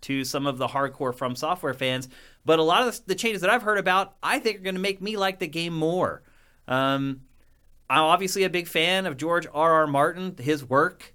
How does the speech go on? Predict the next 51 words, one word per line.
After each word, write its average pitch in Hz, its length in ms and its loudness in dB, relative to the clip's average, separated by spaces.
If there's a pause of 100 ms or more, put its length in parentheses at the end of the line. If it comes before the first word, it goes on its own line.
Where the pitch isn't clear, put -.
(160)
Um, 117 320 -2
I'm 131 120 -6
a 120 60 -4
big 120 260 -6
Game 151 180 0
of 135 100 -2
Thrones 143 380 -4
fan. 156 400 0
I 139 140 -4
can 107 180 -8
see 151 260 -6
some 175 220 -4
of 165 80 -4
that 170 320 -2
pedigree 175 440 -4
coming 160 300 -6
through 156 180 -6
in 143 100 -2
this 123 160 -8
trailer 185 580 -2 (280)
that 160 120 -2
they 190 140 2
released. 190 680 -4 (420)
Um, 127 480 -2
I'm 196 180 0
just 262 220 -4
really 220 240 2
excited 202 420 -2
for 165 220 0
it. 110 160 -4
And 165 160 -4
look, 208 240 -2
I 120 100 -4
may 135 180 -2
get 180 200 -4
burned 208 240 0
again. 208 520 -6
It 143 80 -10
may 165 140 -2
be 170 140 -4
another 160 240 -2
game 185 260 -2
where 165 140 0
I'm 156 100 0
like, 156 160 -4
"I 139 80 -6
can't 165 220 -2
wait 165 160 -2
to 165 80 -6
play 180 220 -2
this." 165 280 0